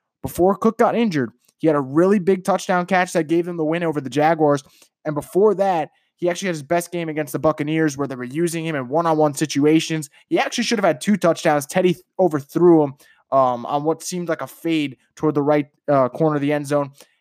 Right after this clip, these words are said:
And I, I think, honestly, with the two weeks off, uh, three if you add the bye week, I think he had enough time to get, you know,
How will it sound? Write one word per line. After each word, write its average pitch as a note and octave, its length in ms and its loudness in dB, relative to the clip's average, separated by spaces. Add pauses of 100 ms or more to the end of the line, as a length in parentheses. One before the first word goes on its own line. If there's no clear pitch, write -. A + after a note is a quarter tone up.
(200)
And F3+ 280 0
I, - 200 -10
I G#3 100 2
think, B3 320 -2
honestly, A3+ 640 -2
with F#3 240 -2
the E3 100 -2
two G#3+ 240 4
weeks A#3+ 280 0
off, A#3 300 -2 (380)
uh, C#3 280 0 (200)
three G3 280 0
if G#3+ 100 -2
you F#3+ 120 2
add F#3 200 4
the E3 80 0
bye D#3+ 240 2
week, G#3 320 -4 (880)
I E3 60 -2
think F3+ 180 -4
he G3+ 40 2
had F#3 80 4
enough F#3 200 -2
time F3+ 280 0
to F3 120 -6
get, D#3 320 0 (240)
you D#3 80 -4
know, B2+ 240 -4